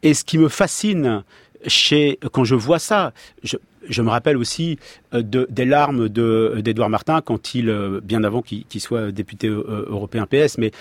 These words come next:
euh, quand il était, euh, délégué, euh, C F D T, et, et en larmes, il disait, « Ils nous ont trahis, ils nous ont trahis. » C'est des moments comme ça. En quelques secondes, ces hommes-là, Xavier Mathieu et, euh, Édouard Martin, euh, euh, et, et plein d'autres,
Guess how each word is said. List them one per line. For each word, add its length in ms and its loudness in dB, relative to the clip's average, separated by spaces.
euh, 180 2
quand 240 -2
il 80 0
était, 440 4
euh, 560 -6
délégué, 560 2
euh, 200 0
C 160 -6
F 60 -6
D 100 -2
T, 300 -2
et, 40 -4
et 80 -6
en 120 0
larmes, 280 2
il 40 -6
disait, « 260 -4
Ils 100 -4
nous 180 0
ont 100 0
trahis, 460 0
ils 100 -4
nous 200 0
ont 80 0
trahis. » 420 0
C'est 160 -4
des 80 2
moments 400 2
comme 100 -8
ça. 140 2
En 140 0
quelques 380 2
secondes, 560 -2
ces 280 0
hommes-là, 300 2
Xavier 280 -2
Mathieu 400 -2
et, 200 -2
euh, 220 -4
Édouard 220 -4
Martin, 480 -2
euh, 160 0
euh, 840 -4
et, 120 -2
et 80 2
plein 200 -2
d'autres, 400 0